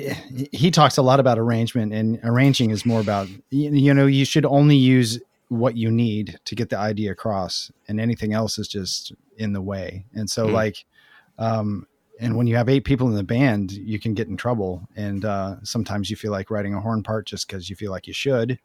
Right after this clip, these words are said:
Speaker 1: And, you know, these guys, we're all standing around with nothing to do, so write us a part.
Speaker 2: <laughs>
Speaker 1: But, like, you know, we, I, we really try to have each part have a purpose.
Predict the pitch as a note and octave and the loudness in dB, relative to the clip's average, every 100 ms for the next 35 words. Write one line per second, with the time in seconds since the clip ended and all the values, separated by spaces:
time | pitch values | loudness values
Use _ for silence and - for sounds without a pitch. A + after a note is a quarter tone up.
0 | - F#2 F#2 F2+ - G2 F#2 F#2 F#2+ F2+ | -12 -10 -8 -10 -10 -10 -10 -10 -12 -12
1 | - - - A2 G2 - A2+ G2 F2+ G#2 | -12 -16 -8 -4 -4 -4 -6 -6 -6 -6
2 | G2+ G2 - F2+ - F2+ A2 G2 G2 G2 | -4 -6 -8 -12 -10 -10 -8 -6 -8 -8
3 | G2 G2 F#2+ - G#2 F#2+ - - B2+ - | -8 -6 -8 -8 -6 -6 -10 -10 -8 -6
4 | B2 - A#2 A#2+ A#2+ - - - C#3+ - | -6 -6 -2 0 0 -2 -8 -6 -8 -8
5 | A#2+ E3 E3 E3 E3 C#3+ C3 C#3 C#3 B2+ | -2 2 4 4 2 2 0 0 -2 0
6 | B2+ C#3+ D3 C#3 C#3+ B2+ A#2+ A#2+ A#2+ A2+ | 2 4 4 6 4 4 4 2 0 -2
7 | - B2+ B2 B2 A#2+ G2+ A#2+ B2+ F#2+ - | 0 0 0 -2 -4 -4 -4 -4 -6 -10
8 | - | -14